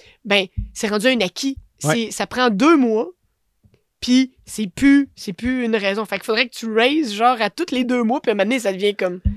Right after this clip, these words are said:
Speaker 2: Ouais, puis
Speaker 1: trop factuel,
Speaker 2: puis
Speaker 1: là.
Speaker 2: tu vas vivre, tu sais, si tu gagnes, euh, parce que je parlais avec un docteur, là, j'en, on s'entend que je l'en côtoie beaucoup, là, tu sais, qui paye presque deux mille piastres par mois pour sa voiture, tu sais.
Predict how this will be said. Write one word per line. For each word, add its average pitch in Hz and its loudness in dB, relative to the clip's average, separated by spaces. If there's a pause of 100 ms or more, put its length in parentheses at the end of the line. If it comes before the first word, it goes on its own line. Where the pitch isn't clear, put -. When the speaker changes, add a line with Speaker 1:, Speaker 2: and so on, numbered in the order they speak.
Speaker 2:
Ouais, 139 4 (120)
puis 131 -2
Speaker 1:
trop 220 -8
factuel, 226 -2
Speaker 2:
puis 208 -6
Speaker 1:
là. - -6
Speaker 2:
tu 127 -4
vas 123 2
vivre, 139 2
tu - -10
sais, 165 -2
si - -10
tu - -12
gagnes, 127 0
euh, 110 -2
parce - -10
que 107 -8
je - -14
parlais 104 -6
avec 123 -8
un 101 -10
docteur, 113 -10
là, 139 -4
j'en, 107 -8 (140)
on 101 -10
s'entend 104 -8
que 123 -4
je 107 -8
l'en 110 -4
côtoie 123 -6
beaucoup, 120 -8
là, 170 -6
tu - -10
sais, 135 -8
qui - -20
paye 120 -2
presque 127 -6
deux 120 -2
mille 120 -4
piastres 131 -8 (160)
par 117 -2
mois 120 -4
pour - -10
sa 120 -4
voiture, 104 -8
tu - -10
sais. - -12